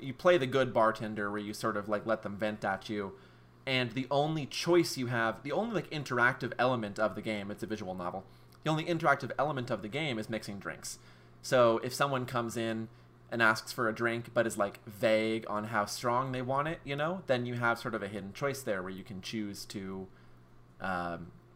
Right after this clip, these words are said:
like, spike it more or give them less alcohol, you know, whatever. Story diverges in those ways. And then you try and make enough money to continue to pay your bills and stay afloat. And it's just sort of like, uh,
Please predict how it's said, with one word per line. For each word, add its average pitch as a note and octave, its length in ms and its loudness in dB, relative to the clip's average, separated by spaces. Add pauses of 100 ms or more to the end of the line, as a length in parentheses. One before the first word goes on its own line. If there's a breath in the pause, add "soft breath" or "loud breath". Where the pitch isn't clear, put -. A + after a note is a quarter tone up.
(240)
like, F#2+ 240 -8
spike A#2 400 2
it G#2+ 120 -6
more G#2+ 580 -2
or G2 400 -2 (500)
give G#2 160 -6
them G2 100 -8
less A2+ 280 2
alcohol, G2+ 720 0
you B2 100 -10
know, F#2 280 -6
whatever. F#2+ 440 -2
Story D3+ 240 -2
diverges G#2+ 460 -2
in F#2 80 -8
those E2 220 -8
ways. F2+ 400 -4
And A2+ 180 0
then A#2+ 220 2
you A#2+ 100 -4
try B2+ 280 2
and G#2 240 -2 (720 loud breath)
make C#3+ 220 2
enough C3 260 0
money B2+ 280 2
to B2 60 0
continue B2 420 -4
to A2 80 -2
pay A#2 180 0
your G#2+ 140 0
bills G2 520 -4 (360)
and G2+ 160 -10
stay G#2+ 180 0
afloat. F#2+ 480 -2 (1040)
And F3 100 -2
it's F#3+ 80 -2
just - 220 -6
sort G#3+ 180 2
of G#3+ 60 2
like, G#3+ 260 4
uh, G3+ 280 8